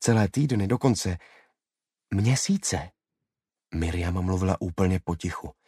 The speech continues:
„Jsme žili jen ze zázraků. Když v domě nebyl už žádný chleba, ale ani kousíček. Tehdy jsem věděla, teď přišla ta hodina. A pak jsem si sedla sem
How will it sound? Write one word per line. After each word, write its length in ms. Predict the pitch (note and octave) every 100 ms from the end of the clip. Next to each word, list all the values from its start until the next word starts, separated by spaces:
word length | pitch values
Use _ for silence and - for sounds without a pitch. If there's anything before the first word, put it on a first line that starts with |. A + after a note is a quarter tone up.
| _ _ _ _ _
„Jsme 300 | - - A2+ A2+ _ _ _ _ _
žili 260 | - G#2 A#2
jen 200 | B2 B2
ze 160 | A#2 A#2+
zázraků. 720 | C#3 D3+ G2+ F#2+ - D#2+ - _ _ _ _ _
Když 240 | G2+ G2+
v 120 | -
domě 280 | F#2+ C3 C#3+
nebyl 300 | A2+ C3+ C#3
už 160 | A2 -
žádný 380 | E2+ G2+ A2+ G#2
chleba, 400 | - B2+ C#3+ E2 _ _ _ _
ale 180 | - E2
ani 280 | - F2 F2+
kousíček. 680 | - C#3+ - D#3 - F#2+ - _ _ _ _ _ _ _ _ _ _ _
Tehdy 280 | G2+ A#2+ B2+
jsem 200 | C3 A2+
věděla, 420 | A#2 G#2 F2+ D2+
teď 200 | - C#3 D#3+ - _ _ _
přišla 460 | - A2+ - A2+ A2
ta 100 | G#2+
hodina. 520 | F#2+ F#2+ E2 C#2+ - _ _ _ _ _ _ _ _ _
A 80 | -
pak 160 | -
jsem 140 | - C3
si 120 | C3+
sedla 260 | - B2+ D3
sem 300 | - D#2+